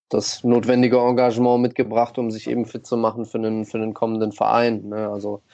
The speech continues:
egal ob jetzt Verkauf oder Ausleihe, äh, da setzt der Verein natürlich auch darauf, dass der Spieler dann, äh, in der Vorbereitung schon gut gearbeitet hat und sofort verfügbar ist.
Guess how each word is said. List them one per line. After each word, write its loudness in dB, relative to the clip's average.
egal 2
ob -2
jetzt -2
Verkauf 0
oder 4
Ausleihe, 0
äh, -4
da -2
setzt -8
der 2
Verein -2
natürlich -2
auch 0
darauf, 0
dass -8
der 0
Spieler 0
dann, 0
äh, 2
in 0
der 2
Vorbereitung 0
schon -4
gut -4
gearbeitet 0
hat 2
und -4
sofort -4
verfügbar -4
ist. -8